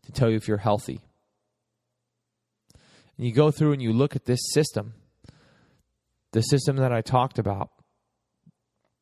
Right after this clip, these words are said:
and how people are doing with their health. What do you think is causing that?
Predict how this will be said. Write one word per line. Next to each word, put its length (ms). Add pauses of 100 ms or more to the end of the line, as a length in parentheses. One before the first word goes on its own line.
(480)
and 200
how 160
people 260
are 140
doing 440 (480)
with 180
their 160
health. 540 (1700)
What 80
do 60
you 80
think 120
is 120
causing 380
that? 180